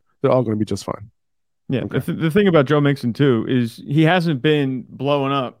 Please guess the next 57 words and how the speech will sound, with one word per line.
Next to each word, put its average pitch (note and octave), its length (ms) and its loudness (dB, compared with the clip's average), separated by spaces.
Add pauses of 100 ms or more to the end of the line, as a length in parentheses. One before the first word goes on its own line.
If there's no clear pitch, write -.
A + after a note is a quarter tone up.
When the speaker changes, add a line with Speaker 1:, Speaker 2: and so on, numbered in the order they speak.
Speaker 2:
the A#2+ 120 -8
box D#3 320 -4
score, A2+ 320 -4
but G#2+ 160 -4
he B2 260 -6
hasn't D#3+ 380 -4
been, C3+ 200 0
like, G#2+ 320 -4 (160)
terrible C3 460 0
either. G2+ 220 -4
He's A2 160 -8
been F#3 200 0
dependable. A2+ 560 -4 (380)
Like, A2 140 -2
he's A#2+ 160 0
given D3 300 2
Speaker 1:
Yeah. B2 60 2
Speaker 2:
you A#2 200 -2 (280)
ten D3+ 220 0
or C3+ 160 0
he's, B2 240 -10 (180)
Speaker 1:
Running A#3+ 220 0
Speaker 2:
he, - 60 -2 (100)
I'm B2 180 0
just G#2+ 140 -8
gonna A#2 100 -4
Speaker 1:
a C3+ 40 -2
lot E3 100 2
of - 40 0
Speaker 2:
say, - 40 2
Speaker 1:
routes. - 320 -2
Speaker 2:
I C3+ 40 2
would B2 120 0
say, - 120 -12 (340)
yeah, C#3+ 140 2
I C#3+ 100 2
would F#3 160 2
say F3+ 200 4
ten C#3 300 -2
or C3 120 2
thirteen B2 580 -2
points, A#2 520 -4 (160)
just, A#2 280 -4
you A2+ 160 0
know, G#2 300 0
off B2 140 -2
the A#2 60 -10
top A2+ 240 0
of G#2+ 60 -8
my A2 160 -2
head, A2 240 -2
but A#2 160 -4
that's B2 200 -4
actually A#2 340 -2
what G#2 140 0
he G#2 100 -2
has G#2 380 -2